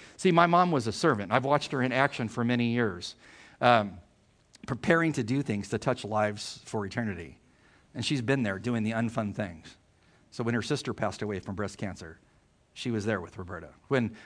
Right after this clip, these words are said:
my sister passed away from ovarian cancer, my mom moved from Northern California to Spokane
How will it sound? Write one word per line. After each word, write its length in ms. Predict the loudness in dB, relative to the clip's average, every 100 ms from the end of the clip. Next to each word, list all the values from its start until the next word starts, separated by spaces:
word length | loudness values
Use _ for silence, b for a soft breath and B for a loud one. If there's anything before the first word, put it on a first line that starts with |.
| B -2
my 140 | 0
sister 300 | 0 -4 -4
passed 280 | -2 -2 -2
away 220 | -4 -6
from 320 | -8 -10 -10 -10
ovarian 320 | -4 -2 -2
cancer, 360 | -4 -8 -10 -4
my 100 | 0
mom 260 | 2 2 2
moved 380 | 2 2 0 -4
from 180 | -4
Northern 240 | 0 0 2
California 440 | 0 0 -4 -6
to 100 | -6
Spokane 580 | -6 -4 -2 -2 -4 -6